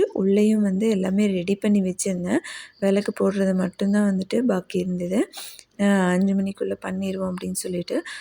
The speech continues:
விளக்குப்படுத்தி சாமி கும்பிட்டாச்சு. இன்னைக்கு வந்து வெத்தலை பாக்கு,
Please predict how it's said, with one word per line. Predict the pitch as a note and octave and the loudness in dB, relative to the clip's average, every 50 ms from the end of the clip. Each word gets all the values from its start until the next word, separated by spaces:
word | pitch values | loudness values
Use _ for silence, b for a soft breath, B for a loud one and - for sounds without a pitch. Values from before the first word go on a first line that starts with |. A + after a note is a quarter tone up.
| B B B _ | B B B _
விளக்குப்படுத்தி | F#3+ F#3 F#3+ F#3+ - - - - - - | -2 -2 -2 -2 -2 -6 -6 -6 -4 -6
சாமி | G3 F#3+ - F#3+ F#3 F#3 F#3+ - - | -6 -4 -4 -4 -6 -6 -6 -8 -8
கும்பிட்டாச்சு. | F#3 F3+ F#3 - F3+ F3 - - B3 - - | -8 -8 -4 -4 -4 -4 -2 -4 -4 -4 -4
இன்னைக்கு | - F#3+ G3 F#3+ G3+ A3 G#3+ - G#3+ | -4 -6 -4 -2 -4 -4 -4 -6 -6
வந்து | G3 F#3 F3+ A3+ F4+ A#4 B B B B B B _ | -6 -4 -2 -2 -2 -4 B B B B B B _
வெத்தலை | G3+ G3 G3+ G3+ - - G#3 A3 A3+ | -2 0 0 0 0 0 2 2 2
பாக்கு, | A3 - G#3+ G3+ G3+ - - C4+ E4 | 0 -2 -4 -6 -4 -4 -4 -4 -4